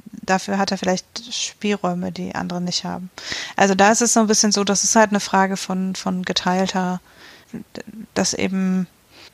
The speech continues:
in guten Zeiten ja vielleicht auch alle einen einkommensabhängigen Bonus ausgeschüttet bekämen, wäre halt genauso schön, wie wenn eben auch alle zurückstecken, äh, wenn,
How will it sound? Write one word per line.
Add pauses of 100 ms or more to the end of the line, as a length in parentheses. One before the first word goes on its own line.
(220)
in
guten
Zeiten
ja
vielleicht
auch (100)
alle
einen
einkommensabhängigen
Bonus
ausgeschüttet
bekämen,
wäre
halt
genauso
schön,
wie
wenn
eben
auch
alle
zurückstecken, (640)
äh, (160)
wenn,